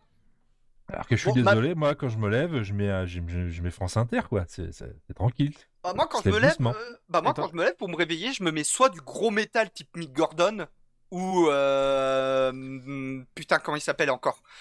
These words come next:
Speaker 2: Bloodywood, un groupe de new metal indien féministe, où l'instru, t'as l'impression d'entendre du Mick Gordon,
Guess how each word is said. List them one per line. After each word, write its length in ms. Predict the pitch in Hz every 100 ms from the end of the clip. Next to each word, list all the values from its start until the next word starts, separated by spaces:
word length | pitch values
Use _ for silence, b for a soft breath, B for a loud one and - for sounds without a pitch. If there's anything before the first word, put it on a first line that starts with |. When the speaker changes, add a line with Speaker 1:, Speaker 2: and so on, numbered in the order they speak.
| b b b b
Speaker 2:
Bloodywood, 600 | 143 175 147 202 359 311 - _ -
un 100 | 160
groupe 300 | 151 214 -
de 140 | 160
new 140 | 165 170
metal 320 | 165 165 156
indien 280 | 156 156 165
féministe, 640 | - 139 160 392 - - _ _ _ _ _ _ _ _ _ _ _ _
où 180 | 202 226
l'instru, 320 | 196 - 233
t'as 120 | -
l'impression 340 | - 170 196
d'entendre 320 | 175 - 175 170
du 100 | 156
Mick 180 | 139
Gordon, 300 | 135 160 233